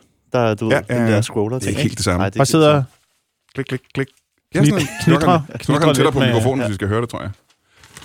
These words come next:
Speaker 2: Ja, det lyder ikke som en avis. Det
Speaker 3: Nej.
Speaker 2: skal være en avis, ikke?
Speaker 3: Ja, det, ja, det er rigtigt.
Speaker 2: Find
Speaker 3: Det
Speaker 2: en
Speaker 3: har
Speaker 2: på
Speaker 3: en
Speaker 2: et
Speaker 3: bestemt
Speaker 2: museum eller sådan noget, hvis de stadig findes.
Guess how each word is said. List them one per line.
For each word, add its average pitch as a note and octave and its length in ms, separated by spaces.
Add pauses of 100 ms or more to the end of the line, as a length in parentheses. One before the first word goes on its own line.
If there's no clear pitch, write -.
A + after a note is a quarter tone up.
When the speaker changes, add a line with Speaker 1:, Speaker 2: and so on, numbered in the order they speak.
(1000)
Speaker 2:
Ja, A#2+ 60
det A#2 80
lyder C3 140
ikke A#2 80
som A#2+ 80
en A2 40
avis. A2+ 200
Det - 180
Speaker 3:
Nej. - 80
Speaker 2:
skal C3 140
være C3+ 80
en A2 80
avis, G2+ 120
ikke? B2+ 120
Speaker 3:
Ja, A2 100 (100)
det, A#2+ 80 (100)
ja, A2+ 120
det G2+ 140
er C3+ 80
rigtigt. B2 100
Speaker 2:
Find G3+ 120
Speaker 3:
Det C#3 80
Speaker 2:
en C3+ 60
Speaker 3:
har D3+ 60
Speaker 2:
på D3+ 40
Speaker 3:
en C#3+ 60
Speaker 2:
et C#3 60
Speaker 3:
bestemt C3+ 200
Speaker 2:
museum G3+ 140
eller C3+ 120
sådan B2+ 100
noget, B2 80
hvis A#2+ 100
de - 80
stadig C3+ 220
findes. C#3 280